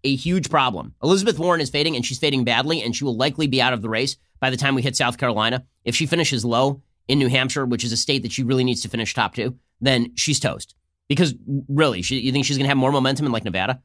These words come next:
That's not a place where she's, or New, or South Carolina, where black voters make a huge difference. Over half of the Democratic base in South Carolina voting in the primaries is black. That's Biden territory. So we're gonna get to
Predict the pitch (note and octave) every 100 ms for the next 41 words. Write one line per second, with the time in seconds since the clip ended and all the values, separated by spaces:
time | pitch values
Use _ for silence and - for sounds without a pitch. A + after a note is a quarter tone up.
0 | _ _ - C#3+ C#3+ C3 C3+ B2+ A#2+ A2
1 | A2 G#2 G#2+ A#2+ A#2+ G#2+ G2+ C3 B2+ A#2+
2 | G2+ G#2 C3 - _ G#2+ A2 A#2 B2+ C3
3 | B2 B2+ - - C#3+ C3+ B2 A#2+ A#2+ C#3
4 | C#3+ _ _ - B2 A#2 C#3 C3+ B2 A#2
5 | B2+ B2+ A#2+ - A#2+ B2+ - - A#2+ B2+
6 | A#2+ B2 A2+ A2 A2+ A2+ A#2+ G3+ D3 A#2
7 | A#2 C#3 A2+ A2+ - C3 C3+ G#2 G#2 F2+
8 | C2+ A1+ _ _ - D#3 A#2 - _ -
9 | D#3 D3+ F3 C#3 G2